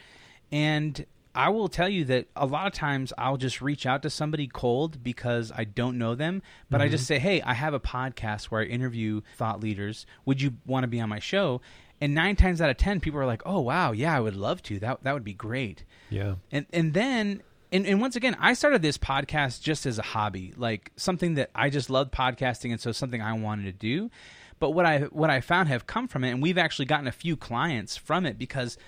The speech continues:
Speaker 2: Hmm.
Speaker 1: people will come to my studio and we'll sit down, we'll have a conversation, and they're like, "Well, what do you do here at Brand Viva?" And it's like, "Oh, well, we create content and, you know, we do digital marketing." And it starts that conversation.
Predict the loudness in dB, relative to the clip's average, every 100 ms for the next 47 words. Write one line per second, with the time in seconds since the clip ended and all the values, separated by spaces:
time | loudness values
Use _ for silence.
0 | -4 0 2 2 0 0 -2 -2 -2 -4
1 | -10 -18 -20 _ -2 0 -2 -2 0 2
2 | 4 4 4 2 -2 -2 0 0 2 0
3 | -2 -6 -4 -4 -2 -2 0 0 0 -4
4 | -6 -4 -2 0 0 -2 -2 -2 -2 -4
5 | -4 -4 -2 -4 -4 -6 -8 -6 -6 -6
6 | -6 -2 0 2 2 0 -2 -2 -4 -4
7 | -4 -4 -2 -4 -6 -4 -2 -2 -2 -4
8 | -4 -2 -2 -4 -6 -4 -4 -4 -4 -8
9 | -12 -18 -20 -20 -20 -2 0 0 -2 -2
10 | 0 0 -2 -2 -4 -2 -2 -2 -2 -4